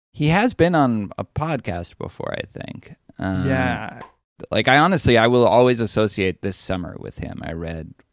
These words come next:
Speaker 1: both his books of
Speaker 2: Mm.
Speaker 1: short stories over the summer, and I loved both of them, and they're just, it's just
Speaker 2: Mm.
Speaker 1: amazing. Uh, once we get to that discussion, you'll understand the opening question, uh,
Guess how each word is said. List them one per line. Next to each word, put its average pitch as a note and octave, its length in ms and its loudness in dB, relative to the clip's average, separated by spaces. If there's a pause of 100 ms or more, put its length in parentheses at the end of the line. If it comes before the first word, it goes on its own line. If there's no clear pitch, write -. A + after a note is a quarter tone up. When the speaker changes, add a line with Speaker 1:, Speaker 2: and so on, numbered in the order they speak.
(260)
Speaker 1:
both G#2 260 6
his F2 260 0
books - 380 0
of - 100 -2
Speaker 2:
Mm. - 80 -10
Speaker 1:
short F#2+ 180 -6
stories - 440 -6
over G#1+ 160 -8
the C2+ 100 -8
summer, D2 280 -8
and C#2 120 -10
I C2 80 -10
loved C#2+ 340 -8
both - 260 -8
of - 60 -8
them, - 220 -8
and - 80 -14
they're - 180 -14
just, - 400 -18
it's - 160 -14
just G2+ 200 -8
Speaker 2:
Mm. F2+ 80 -2
Speaker 1:
amazing. - 360 -8 (840)
Uh, E2+ 500 -4
once G#2 300 0
we A#2 80 8
get G#2 160 6
to G#2+ 80 0
that F#2 160 2
discussion, F2+ 500 -4
you'll F2+ 260 -2 (120)
understand F2 560 -2
the D#2 100 -2
opening E2+ 380 -4
question, - 560 -6 (400)
uh, D#2+ 280 -4